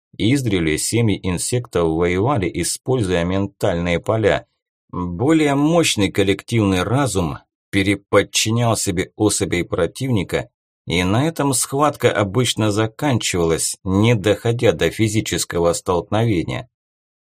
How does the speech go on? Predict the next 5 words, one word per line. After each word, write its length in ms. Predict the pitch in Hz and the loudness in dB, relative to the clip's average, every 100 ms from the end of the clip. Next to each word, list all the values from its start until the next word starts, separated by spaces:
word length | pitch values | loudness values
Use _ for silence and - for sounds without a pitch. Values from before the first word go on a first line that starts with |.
| - | 0
«И 120 | 120 | 0
что?» – 400 | - - 117 123 - _ _ _ 98 | 0 -2 -2 -2 -6 _ _ _ 0
не 160 | 110 | 0
понял 340 | 107 110 104 104 | 2 0 2 2
Никита. 580 | 101 - 104 101 90 | 0 -2 -2 0 0